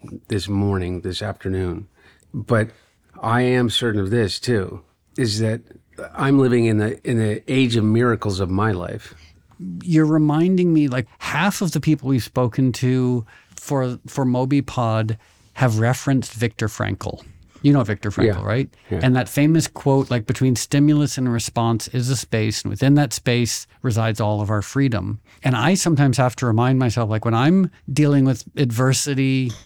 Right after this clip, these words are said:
Speaker 2: big or little, is the, the actual question, like, "Well, what's really going on?" You know, for example, like, I understand, like, you're on the receiving end of all this hate, all this vitriol, but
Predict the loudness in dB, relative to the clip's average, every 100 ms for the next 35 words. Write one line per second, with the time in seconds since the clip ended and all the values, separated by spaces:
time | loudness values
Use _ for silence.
0 | -8 0 2 2 0 0 2 0 0 -4
1 | -8 -2 0 2 2 0 -2 -6 -8 -2
2 | -2 0 0 0 -2 -4 -2 0 -2 0
3 | 0 0 0 0 0 -2 -4 -2 2 2
4 | 4 2 2 2 2 2 0 -2 -6 -12
5 | -16 _ _ 2 4 4 2 0 2 2
6 | 2 2 0 2 2 4 4 2 2 2
7 | 0 0 0 2 2 0 -2 -2 2 4
8 | 4 2 0 -4 -10 -8 -4 -2 0 2
9 | 2 0 -2 -2 -2 -2 -6 -6 0 2
10 | 2 2 2 0 -2 -2 -2 -2 0 2
11 | 2 0 -2 -6 _ -2 0 -2 -6